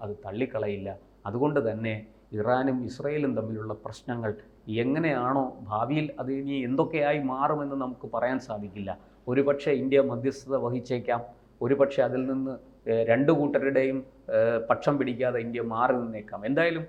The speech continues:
ഒരാളിൻ്റെ മാത്രം പക്ഷം പിടിച്ചുകൊണ്ട് മറ്റേ ആളിനെ പ്രതിക്കൂട്ടിലാക്കുന്ന, മറ്റേ ആളിനെ ആക്രമിക്കുന്ന ഒരു, ഒരു ശൈലി ഭാരതത്തിനില്ല. അതുകൊണ്ട്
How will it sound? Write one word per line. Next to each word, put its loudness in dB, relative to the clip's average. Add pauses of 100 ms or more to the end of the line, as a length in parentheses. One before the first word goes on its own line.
(300)
ഒരാളിൻ്റെ 6
മാത്രം -2 (100)
പക്ഷം 0
പിടിച്ചുകൊണ്ട് -4 (340)
മറ്റേ 0 (100)
ആളിനെ 0 (100)
പ്രതിക്കൂട്ടിലാക്കുന്ന, -2 (160)
മറ്റേ -4
ആളിനെ 2 (140)
ആക്രമിക്കുന്ന 0 (360)
ഒരു, 2 (200)
ഒരു -8 (100)
ശൈലി 2 (220)
ഭാരതത്തിനില്ല. 0 (460)
അതുകൊണ്ട് 4